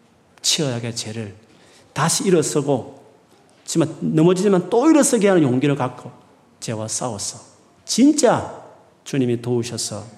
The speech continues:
나를 하나님의 온전하심과 장성한 그리스도까지 자라게 하시는 것을 내 인생 전반을 통해서 경험해야 합니다.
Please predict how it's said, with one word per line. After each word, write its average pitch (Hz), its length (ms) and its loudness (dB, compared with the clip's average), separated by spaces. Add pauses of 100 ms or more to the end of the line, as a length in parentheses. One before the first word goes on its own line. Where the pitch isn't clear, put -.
(560)
나를 110 460 -6 (300)
하나님의 123 540 0
온전하심과 117 840 -6 (320)
장성한 123 600 -6
그리스도까지 120 680 -10
자라게 113 340 -10
하시는 104 320 -14
것을 104 360 -12 (560)
내 123 140 -2
인생 139 380 0
전반을 151 400 2
통해서 110 320 -10
경험해야 110 500 -2
합니다. - 360 -20